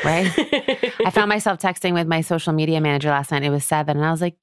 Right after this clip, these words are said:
Speaker 1: I was like, "Let's stop texting. We can,
Speaker 2: Yeah.
Speaker 1: we can figure this out in the morning." And she's like, "That's so kind of you." And I was like, "Oh, gosh." You know?
Speaker 2: <laughs> Totally.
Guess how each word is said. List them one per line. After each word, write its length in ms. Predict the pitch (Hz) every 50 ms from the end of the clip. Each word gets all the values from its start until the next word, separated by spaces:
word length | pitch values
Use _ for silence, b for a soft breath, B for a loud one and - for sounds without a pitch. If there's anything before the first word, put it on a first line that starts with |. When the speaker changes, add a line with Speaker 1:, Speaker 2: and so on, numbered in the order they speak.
| _
Speaker 1:
I 60 | - 190
was 100 | 185 208
like, 160 | 202 190 -
"Let's 180 | 220 247 -
stop 240 | - - 311 311 -
texting. 560 | - 302 311 311 - - 196 170 143 139 139
We 140 | 165 208 226
can, 120 | - 285 294
Speaker 2:
Yeah. 140 | 415 440 359
Speaker 1:
we 80 | 262 156
can 160 | 285 254 226
figure 220 | 269 254 254 254
this 160 | 233 254 233 247
out 120 | 240 240
in 80 | 233 233
the 60 | 233
morning." 340 | 240 254 254 240 202 165 165
And 80 | 160
she's 140 | 175 190 -
like, 140 | 190 185 -
"That's 140 | 196 185 -
so 140 | - 220
kind 320 | - - 202 214 233 233 226
of 80 | 175
you." 200 | 156 143 143 139
And 120 | 143 143 147
I 80 | 151
was 100 | 151 151
like, 300 | 156 156 156 147 - - - _ _ -
"Oh, 120 | 202 175
gosh." 680 | 143 - 160 180 196 160 135 127 - - - - - - B B B B B B B B B B -
You 180 | 311 - 190
know? 360 | 185 180 196 226 214 - 277 -
Speaker 2:
<laughs> 280 | - 262 - - 240 240 B B B B B B B
Totally. 500 | - 311 381 466 494 - - - -